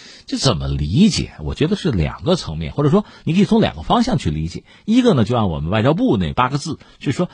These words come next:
这是一种独立自主的判断嘛，是一种实事求是的判断。从这个角度讲，我觉得这事儿值得赞赏。就乌克兰的选择呢，还是值得肯定、值得欢迎的。但另一方面呢，也不排除它是基于自身的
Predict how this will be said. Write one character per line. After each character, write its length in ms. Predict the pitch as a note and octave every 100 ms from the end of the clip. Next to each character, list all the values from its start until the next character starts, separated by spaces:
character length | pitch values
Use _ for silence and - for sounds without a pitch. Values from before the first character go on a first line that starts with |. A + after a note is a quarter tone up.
| -
这 120 | -
是 140 | G3+ F#3
一 60 |
种 100 | A2
独 160 | D2+ D3+
立 80 | E3+
自 200 | D#3+ A3+
主 100 | -
的 80 | -
判 240 | - A3
断 160 | D#2+ D2
嘛， 140 | C#2+
是 140 | - -
一 40 |
种 140 | B2 D#2
实 340 | - G#2+ F3
事 180 | F#3 C3
求 300 | - F2+ D#3
是 220 | - D4
的 80 | -
判 220 | - -
断。 140 | - - _ -
从 160 | F#3+
这 100 | G#3+
个 80 | C#4+
角 140 | A2 D#2+
度 100 | F2+
讲， 180 | D2 - -
我 140 | F#2+
觉 100 | E2+
得 100 | G2
这 120 | G#2 B2+
事 100 | G#2
儿 40 |
值 100 | -
得 120 | A2+
赞 340 | C#3+ A#3 G#3 -
赏。 160 | - - _ _ -
就 100 | C#3+
乌 80 |
克 140 | E3+ D3+
兰 100 | D3
的 60 |
选 260 | E3 E2+ C2+
择 220 | C2+ D2
呢， 140 | C3 A2+ - -
还 160 | G#2+
是 80 | A#2
值 160 | - C3
得 200 | C3 - _ _ _ _ _ _ -
肯 280 | - E2+ D2
定、 200 | D3 A2
值 100 | -
得 80 | D3
欢 220 | - D#3
迎 240 | F2 G#2+
的。 80 | C#3+ _ _ _ _
但 120 | G#3+
另 140 | B3+ E4
一 80 |
方 180 | F3 B2
面 200 | A#2+ G#2
呢， 40 | F2+
也 140 | D2
不 160 | - E3+
排 240 | - G2
除 160 | - G2
它 140 | F#2
是 100 | -
基 180 | - F2
于 100 | F#2+
自 200 | - C3+
身 380 | - - F3+ F#3
的 160 | G2+